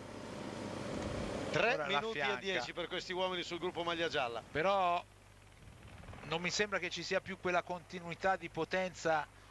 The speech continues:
Speaker 2: davanti, mi sembrano un po' arrivati alla frutta, anche perché, nel senso, non che siano arrivate alla frutta, però mi sembra che stiano facendo un po' fatica.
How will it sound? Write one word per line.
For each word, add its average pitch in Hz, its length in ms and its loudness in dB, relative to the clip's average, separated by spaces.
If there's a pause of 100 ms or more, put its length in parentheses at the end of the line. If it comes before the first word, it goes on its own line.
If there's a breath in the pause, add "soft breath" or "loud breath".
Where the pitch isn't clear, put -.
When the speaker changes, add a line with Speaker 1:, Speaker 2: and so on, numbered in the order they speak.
(460 loud breath)
Speaker 2:
davanti, 151 760 0 (440)
mi 139 120 -6
sembrano 160 420 0
un 139 100 -6
po' 170 160 6
arrivati 123 760 2
alla 131 240 2
frutta, 117 480 -2
anche 127 300 0
perché, 117 420 0
nel 123 160 0
senso, 117 640 -2
non 143 400 0
che 131 100 0
siano 135 260 0
arrivate 131 320 2
alla 131 100 2
frutta, 120 360 -4
però 165 340 4 (340 loud breath)
mi 120 80 -10
sembra 160 260 2
che 143 100 0
stiano 151 260 0
facendo 147 400 0
un 120 100 -6
po' 139 120 2
fatica. 113 540 -2